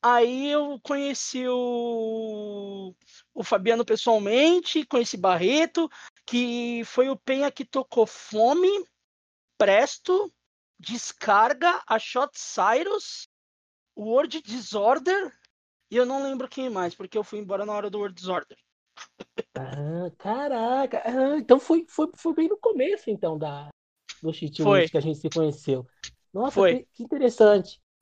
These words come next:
Speaker 2: E é isso mesmo, né? Foi através dos amigos em comum, né? Sim, Barreto, lógico, já conhecia ele, é, que ele tinha a banda O Fome, né? Então aí fui conhecer
Speaker 1: Uhum.
Speaker 2: o Fabiano,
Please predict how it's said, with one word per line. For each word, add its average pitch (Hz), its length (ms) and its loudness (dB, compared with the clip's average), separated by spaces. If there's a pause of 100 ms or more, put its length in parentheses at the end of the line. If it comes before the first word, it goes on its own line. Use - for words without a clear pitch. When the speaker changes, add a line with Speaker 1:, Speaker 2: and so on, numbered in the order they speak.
(160)
Speaker 2:
E 196 100 8
é 220 80 12
isso 240 240 4
mesmo, 233 380 6
né? 185 140 4
Foi 202 160 4
através 185 360 6
dos 202 140 6
amigos 202 400 6
em 196 120 2
comum, 196 520 0
né? 196 320 -2
Sim, 139 400 -4 (200)
Barreto, 202 680 4
lógico, 165 440 2
já 160 140 2
conhecia 170 480 -2
ele, 147 320 -4 (400)
é, 135 200 -4
que - 140 -2
ele 156 140 2
tinha 180 220 0
a 170 40 2
banda 156 300 2
O 143 60 -6
Fome, 196 440 0
né? 196 180 -8
Então 160 300 -2
aí 147 160 -2
fui 156 220 -4
conhecer 160 300 0
Speaker 1:
Uhum. 180 100 0
Speaker 2:
o 175 40 -4
Fabiano, 190 760 2